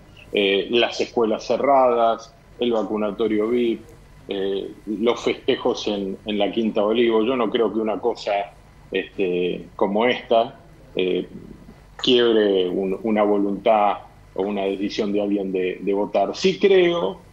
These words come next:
que es importante, eh, que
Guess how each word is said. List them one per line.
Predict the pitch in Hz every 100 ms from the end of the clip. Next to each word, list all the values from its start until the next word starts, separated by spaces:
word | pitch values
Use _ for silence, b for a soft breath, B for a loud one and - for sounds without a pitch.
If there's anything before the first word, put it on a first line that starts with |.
| -
que | 113
es | 107 -
importante, | 104 107 107 165 160 147 123 143 143 143 - - - - - -
eh, | 104 98 95 -
que | 101 95 98 95 98